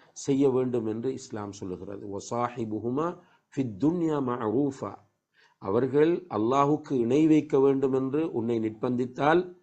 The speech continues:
நீ கட்டுப்பட வேண்டிய அவசியம் இல்லை. நீ அல்லாஹுக்கு இணை வைக்க வேண்டும், இஸ்லாத்தை விட்டு வெளியே வர வேண்டும் என்று அவர்கள் உன்னை நிர்பந்தித்தால், அதற்கு நீ செவிமடுக்க வேண்டாம், குர்ஆன் சொல்லுகிறது.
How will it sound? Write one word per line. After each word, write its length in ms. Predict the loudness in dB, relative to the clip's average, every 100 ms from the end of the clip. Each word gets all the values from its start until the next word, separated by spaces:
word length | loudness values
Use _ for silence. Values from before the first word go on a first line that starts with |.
| _ _ _ -14 -4
நீ 180 | 0 0
கட்டுப்பட 520 | -2 -2 -2 0 0
வேண்டிய 400 | 0 -2 -4 -4
அவசியம் 440 | -6 -6 -6 -6
இல்லை. 340 | -6 -8 -14 _ _ _ _ _ _ _ _ _ _ -8
நீ 140 | -4
அல்லாஹுக்கு 480 | -2 0 0 0 -2
இணை 180 | -4 -2
வைக்க 260 | -4 -6
வேண்டும், 500 | -6 -6 -6 -8 -12 _ _ -12
இஸ்லாத்தை 520 | -6 0 0 2 -2
விட்டு 260 | -2 -4
வெளியே 320 | -2 0 2 2
வர 240 | 0 -2
வேண்டும் 540 | -2 -2 -2 -4 -8 _ _ _ -2
என்று 380 | 2 2 2 4
அவர்கள் 340 | 4 2 2
உன்னை 440 | 2 2 2 2
நிர்பந்தித்தால், 920 | 0 -4 -2 -2 -2 -2 0 0 0 -4
அதற்கு 460 | -4 0 0 0
நீ 80 | -2
செவிமடுக்க 640 | 0 0 0 0 -2 -2 -2
வேண்டாம், 540 | -2 -2 -2 -4 -6
குர்ஆன் 260 | -2 -2 -2
சொல்லுகிறது. 540 | -4 -6 -8 -12 -16